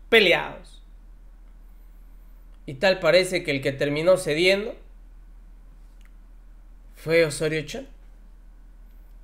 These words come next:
Hay que recordarles que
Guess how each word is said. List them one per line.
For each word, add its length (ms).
Hay 240
que 1000
recordarles 960
que 720